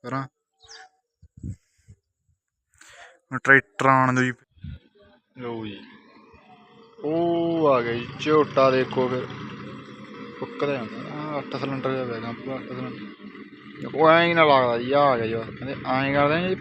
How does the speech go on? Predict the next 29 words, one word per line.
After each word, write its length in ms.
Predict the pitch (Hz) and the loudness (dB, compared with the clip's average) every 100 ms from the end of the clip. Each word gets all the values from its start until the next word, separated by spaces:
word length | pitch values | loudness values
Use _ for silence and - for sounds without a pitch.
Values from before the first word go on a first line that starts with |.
| - | 4
ਫੇਰ 240 | 147 147 147 | 6 8 6
ਪਤਾ 140 | 147 | 6
ਲੱਗ 140 | 131 | 4
ਜੇ 80 | 110 | 2
ਦੂਰ 300 | 117 123 151 | -2 -4 -2
ਕਿੰਨਾ 240 | 156 139 131 | -4 -4 -6
ਹੈ। 60 | 123 - - - - - - - - - - - - - - - - - - | -8 -8 -8 -4 -4 -4 -4 -4 -6 -6 -8 -8 -8 -8 -8 -8 -8 -8 -2
ਚੈੱਕ 160 | 131 | -2
ਕਰੋ, 680 | 135 131 127 139 160 175 180 131 - - - - - - - - - - - _ - - - - - - - - - - - - - - - - - - - - - - - - - - - - 127 | -2 -2 -2 -2 0 2 2 0 -4 -4 -2 0 0 0 0 0 -2 -4 -10 _ -20 -18 -16 -14 -12 -12 -12 -14 -14 -14 -14 -14 -14 -12 -12 -12 -12 -14 -14 -12 -12 -12 -14 -12 -12 -10 -10 -8 -2
ਗੱਡੀ 220 | 127 123 135 | 0 2 4
ਲੱਗੀ 260 | 135 135 | 6 6
ਜੀ 80 | 139 | 4
ਅੱਗੇ 200 | 127 135 | 6 8
ਕਰਨ, 460 | 143 143 143 147 143 | 8 6 2 -2 -2
ਟਰੈਕਟਰ 280 | 135 123 139 | -2 0 4
ਆਊਗਾ 200 | 135 135 | 4 4
ਜੀ 60 | 170 | 2
ਸਿੱਧਾ 460 | - 147 147 175 160 | 0 0 4 4 6
ਅੰਦਰ। 340 | 143 123 139 123 - - - - - - - - - _ 180 | 4 6 4 6 2 0 0 0 0 -2 -2 -2 -8 _ 2
ਲਓ 120 | 175 | 4
ਜੀ, 140 | 170 | 6
ਗੱਡੀ 220 | 165 160 180 | 6 8 8
ਫਿਰ 100 | 175 | 8
ਬਾਹਰੇ 280 | 165 165 | 6 6
ਲੱਗੇ 240 | 165 135 143 | 6 6 6
ਜੀ 100 | 143 | 6
ਕੱਢਣ, 240 | 151 170 | 6 6
ਇੱਧਰ 200 | 165 165 | 6 6
ਖੜਾਉਣੀ 360 | 170 175 139 | 6 6 4